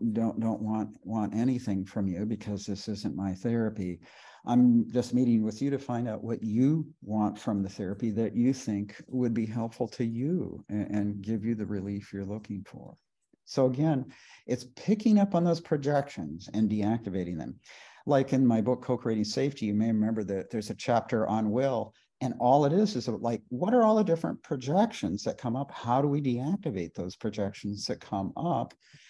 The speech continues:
in a very smooth way so the patient doesn't have to be afraid of you and can own, "Oh, yes, I want this therapy to go somewhere. Oh, yes, I, I want to talk." Um, I think there's a case in there,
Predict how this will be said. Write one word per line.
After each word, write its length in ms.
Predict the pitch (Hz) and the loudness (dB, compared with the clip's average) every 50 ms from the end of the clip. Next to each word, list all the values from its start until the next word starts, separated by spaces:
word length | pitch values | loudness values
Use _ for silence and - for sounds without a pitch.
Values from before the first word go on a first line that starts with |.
| _ - - | _ -4 -2
in 60 | 120 | 0
a 40 | 110 | 2
very 260 | 107 120 117 131 165 | 2 2 2 0 0
smooth 400 | - - - 190 190 175 175 160 | -2 -2 2 2 4 4 2 0
way 640 | 131 117 123 143 196 226 214 - 50 50 - - - _ _ _ _ _ _ _ _ _ _ | 0 0 0 0 2 0 0 0 -2 -4 -4 -6 -8 _ _ _ _ _ _ _ _ _ _
so 180 | - - - 143 | -8 -2 0 2
the 100 | 117 123 | 2 2
patient 400 | 120 - 139 135 127 - - 90 | 0 0 -2 -2 -2 -2 -2 -2
doesn't 240 | 123 117 - 123 117 | -2 -2 -2 0 -2
have 100 | 127 117 | -2 -2
to 100 | - 120 | -4 -4
be 140 | 113 117 104 | -4 -4 -4
afraid 420 | 98 - - - 139 135 135 123 107 | -4 -6 -4 -2 0 2 2 2 2
of 160 | 104 101 107 | 0 0 0
you 400 | 143 165 190 160 135 131 151 - - | 0 0 0 0 0 -2 -2 -4 -4
and 200 | 131 147 139 143 | -4 -4 -4 -2
can 200 | - 147 135 - - | -2 -2 -2 -2 -2
own, 560 | 117 120 131 156 196 190 139 107 92 107 104 - | -2 -2 -2 0 0 0 -2 -2 -4 -6 -6 -2
"Oh, 200 | 127 151 165 156 | 0 2 2 2
yes, 340 | 147 143 156 151 151 151 - | 0 0 0 -2 -2 -2 -2
I 100 | 95 107 | -4 -2
want 300 | 110 113 110 117 135 139 - | -2 -2 -2 -4 -4 -6 -6
this 180 | 139 135 - - | -8 -6 -6 -4
therapy 300 | 123 101 85 - - 104 | -4 -4 -4 -4 -4 -4
to 60 | 95 92 | -4 -4
go 180 | 95 101 85 80 | -4 -4 -4 -4
somewhere. 600 | - - 82 76 71 65 50 50 50 50 - - - - | -6 -8 -8 -8 -8 -8 -10 -12 -14 -16 -16 -14 -8 -4
Oh, 140 | 113 113 113 | -2 0 0
yes, 480 | 110 110 107 107 110 - - - - - - | 0 0 2 0 0 -2 -6 -12 -10 -6 -2
I, 220 | - 110 113 95 - - | 0 0 0 0 0 0
I 120 | 110 120 | 0 0
want 400 | 110 110 110 113 117 123 - - | 2 2 2 2 2 2 0 -4
to 80 | - 110 | -10 -12
talk." 440 | - - 87 67 53 58 71 - - _ _ _ _ _ _ _ _ _ _ - - _ _ _ _ - | -10 -10 -12 -12 -12 -12 -14 -18 -20 _ _ _ _ _ _ _ _ _ _ -20 -20 _ _ _ _ 0
Um, 220 | 113 110 110 90 | 2 2 2 2
I 60 | 107 107 | 2 0
think 180 | - 127 113 | 0 0 0
there's 200 | - 117 - - | 0 0 0 -2
a 40 | 107 | -6
case 480 | - - - 143 139 147 160 - - 131 | -8 -4 -2 0 0 0 0 0 0 0
in 100 | 113 104 | 0 0
there, 380 | 95 87 87 80 95 - - | 0 -2 -4 -4 -6 -8 -10